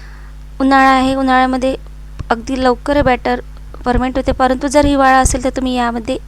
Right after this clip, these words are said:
एक चमच इथे मीठ टाकायचं. मीठ टाकल्यामुळे हिवाळ्यातसुद्धा अगदी परफेक्ट आणि लवकर हे बॅटर फर्मेंट होऊन येते. आता सगळं बॅटर मी फेटून घेतलेलं आहे झाकण लावून. इथे रात्रभरासाठी बॅटर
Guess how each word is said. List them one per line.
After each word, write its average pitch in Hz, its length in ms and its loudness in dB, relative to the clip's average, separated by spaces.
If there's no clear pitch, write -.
एक 254 120 -4
चमच 277 240 -2
इथे 262 140 -4
मीठ 247 300 -4
टाकायचं. 240 380 -4
मीठ 247 220 -4
टाकल्यामुळे 269 440 -2
हिवाळ्यातसुद्धा 247 760 0
अगदी 233 300 -4
परफेक्ट 254 500 4
आणि 254 200 -2
लवकर 233 340 0
हे 247 160 0
बॅटर 233 360 -4
फर्मेंट 247 480 -2
होऊन 254 200 0
येते. 240 280 -2
आता 277 160 0
सगळं 262 380 2
बॅटर 247 260 0
मी 247 140 -4
फेटून 262 360 -2
घेतलेलं 262 300 -4
आहे 247 100 -2
झाकण 254 340 -2
लावून. 247 260 -2
इथे 262 140 0
रात्रभरासाठी 262 840 0
बॅटर 240 320 -2